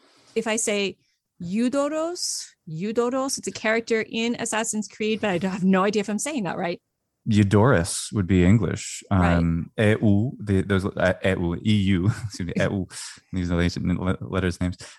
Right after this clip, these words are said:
Speaker 2: So, uh, the, uh, E U, U, like euphony, um, or, uh, euphemism and so forth.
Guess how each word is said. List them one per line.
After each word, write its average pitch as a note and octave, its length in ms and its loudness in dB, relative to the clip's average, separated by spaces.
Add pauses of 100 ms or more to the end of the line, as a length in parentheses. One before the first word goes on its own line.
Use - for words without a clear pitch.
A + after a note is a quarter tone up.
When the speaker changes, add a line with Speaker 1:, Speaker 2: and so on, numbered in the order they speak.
Speaker 2:
So, F#2+ 300 2
uh, F#2 220 2
the, G#2 200 2
uh, G#2+ 80 4
E A#2 180 6
U, G#2+ 340 6 (180)
U, G2 460 4 (240)
like F#2 240 -2
euphony, F#2+ 760 4 (380)
um, E2+ 600 -2 (560)
or, F2 320 4
uh, E2 120 2
euphemism F#2 500 4
and F2+ 100 2
so F2 160 -4
forth. F2 260 -8